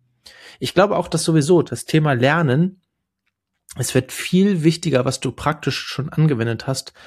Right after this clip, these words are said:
als das, was du gelernt hast. Weil Lernen, auch in, in Bereichen, in, an, in allen, fast allen Bereichen, kannst du heutzutage ja super auch mit Hilfe von, äh, den ganzen A-I-Möglichkeiten, A-I-Modellen, die es gibt.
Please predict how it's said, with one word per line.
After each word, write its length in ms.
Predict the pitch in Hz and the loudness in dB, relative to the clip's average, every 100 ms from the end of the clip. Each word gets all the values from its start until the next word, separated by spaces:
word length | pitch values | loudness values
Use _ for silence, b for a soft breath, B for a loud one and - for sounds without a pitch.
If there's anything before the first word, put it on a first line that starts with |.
| B | B
als 200 | 123 - | -6 -4
das, 180 | 135 - | -6 -6
was 140 | 123 | -6
du 100 | 120 | -6
gelernt 400 | 113 107 127 - | -4 -2 -4 -6
hast. 220 | 107 - | -10 -4
Weil 160 | 110 113 | -4 -4
Lernen, 580 | 127 151 180 165 175 180 b b b _ - _ | 0 2 4 4 2 -2 b b b _ -20 _
auch 180 | - 139 | -4 -4
in, 240 | 131 139 - | -2 -4 -4
in 320 | 135 123 - | -4 -4 -6
Bereichen, 880 | - 170 - 127 143 180 151 165 190 _ | -12 -8 -4 0 2 2 0 0 -2 _
in, 180 | 127 123 | -8 -4
an, 160 | 139 | -4
in 160 | 147 135 | -2 0
allen, 240 | 170 190 | 4 2
fast 280 | 127 143 - | 2 -4 -4
allen 200 | - 170 | -2 -2
Bereichen, 500 | 123 110 120 - 156 B B | -2 -2 -4 -4 -8 B B
kannst 220 | - 143 | -8 -4
du 80 | 143 | 0
heutzutage 580 | 143 160 160 - 143 147 | 0 -2 -4 0 0 2
ja 220 | 147 156 - - | 0 0 -4 -8
super 320 | 131 165 - | -6 -4 -2
auch 120 | 127 | -2
mit 140 | 147 - | -2 0
Hilfe 260 | 160 160 | 0 0
von, 420 | 160 - 139 139 - | -6 -2 -2 -2 -6
äh, 460 | 135 127 123 123 | -6 -4 -2 -2
den 180 | 123 127 | -4 -4
ganzen 500 | 135 156 - 131 131 b b | -2 -4 -2 -2 -4 b b
A-I-Möglichkeiten, 1080 | 127 - 175 170 127 120 113 110 - 104 - | 0 0 0 2 4 2 -2 -8 -6 -6 -4
A-I-Modellen, 720 | 127 - 156 131 110 107 110 | -6 -2 0 0 0 -2 -2
die 100 | 110 | -6
es 120 | - | -6
gibt. 300 | - - - | -12 -12 -18